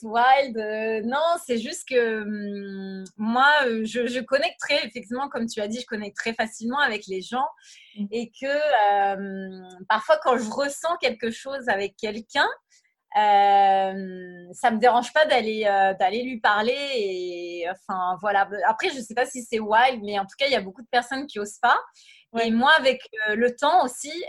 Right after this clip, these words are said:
Speaker 1: j'ai décidé que j'allais pas passer, euh, à côté de ça.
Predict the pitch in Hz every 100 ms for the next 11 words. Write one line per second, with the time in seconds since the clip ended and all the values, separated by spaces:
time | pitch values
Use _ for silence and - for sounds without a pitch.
0 | - 226 190 214 226 - - 208 262 311
1 | - 247 262 262 220 196 - 277 269 254
2 | - 254 269 233 175 - 196 - 220 226
3 | - -